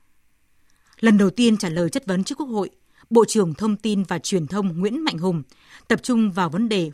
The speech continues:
phát triển mạng xã hội Việt Nam với cam kết sẽ trình Thủ tướng Chính phủ ban hành bộ quy tắc ứng xử trên không gian mạng. Tuy vậy, đại biểu và cử tri cần nhiều hơn thế,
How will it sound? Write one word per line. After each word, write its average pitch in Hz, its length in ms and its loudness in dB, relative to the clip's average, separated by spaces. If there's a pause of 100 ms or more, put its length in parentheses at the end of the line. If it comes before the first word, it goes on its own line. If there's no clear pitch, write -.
phát 330 180 -4
triển 190 260 2
mạng 208 120 -2
xã 311 120 -8
hội 277 180 -2
Việt 190 160 -2
Nam 285 260 0 (300)
với 190 400 0
cam 294 180 0
kết 339 240 -2 (400)
sẽ 226 220 -4
trình 233 160 -2
Thủ 165 120 -6
tướng 180 240 -2
Chính 233 200 -2
phủ 208 300 -2
ban 208 120 -2
hành 175 220 -6
bộ 170 80 -4
quy 233 200 -6
tắc 302 220 -10
ứng 240 160 0
xử 190 360 2
trên 190 260 0
không 196 300 -4
gian 165 200 -6
mạng. 160 200 -8 (1500)
Tuy 254 140 6
vậy, 196 220 0 (400)
đại 262 200 0
biểu 233 340 6
và 196 100 0
cử 185 180 0
tri 294 260 0 (120)
cần 170 220 0 (140)
nhiều 170 320 2
hơn 190 160 -2
thế, 170 280 -2